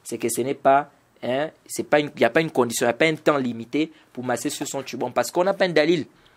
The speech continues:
On n'a pas un dalil qui vient nous montrer qu'il y a un temps limité. Pour pouvoir dire ça, pour pouvoir dire qu'il y a un temps limité, il faut un dalil, il faut un texte sarih. S'il n'y a pas un dalil, on ne peut pas le, on peut pas le dire.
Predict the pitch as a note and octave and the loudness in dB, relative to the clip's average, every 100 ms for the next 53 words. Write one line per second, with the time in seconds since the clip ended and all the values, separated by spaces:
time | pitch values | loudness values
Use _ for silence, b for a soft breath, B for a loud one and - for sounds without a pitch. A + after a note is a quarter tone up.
0 | b _ _ _ - - B2 F3 F3 F3+ | b _ _ _ -20 -4 4 4 6 2
1 | D3 C#3 C#3+ F3 G3+ _ _ _ - E3+ | 4 4 4 0 -4 _ _ _ -8 -4
2 | F3 E3 C3+ C3+ D#3+ - C#3+ D#3 _ _ | -4 -4 -6 -6 -8 -6 -6 -6 _ _
3 | A#2+ C3+ - E3 D#3+ F3 D#3+ F#3 B2 B2+ | -2 0 0 -4 -2 0 0 -2 -4 -4
4 | B2+ - C3 A#2+ D3 D3+ D#3+ G3+ F3+ F#3+ | -4 0 0 0 -2 4 6 6 6 4
5 | F#3+ - F3+ F#3+ C3+ E3+ F#3 F3 D3+ E3 | 4 6 4 4 2 4 4 2 2 2
6 | - E3+ C#3+ C3 D3+ D#3 - D3 D3 B2+ | 0 0 0 -2 -4 -2 -2 -2 0 2
7 | B2+ D3+ - C#3+ - C3+ - B2 C3 - | 2 2 0 0 2 2 2 4 4 2
8 | B B - G3 E3 F3 D#3+ C3+ D3 C#3 | B B 2 4 6 4 6 4 4 2
9 | D3 D3+ C3+ C3+ B B - C#3 D3+ C#3 | 4 6 6 6 B B 0 4 4 4
10 | A#2 A#2 A2 | 2 0 -2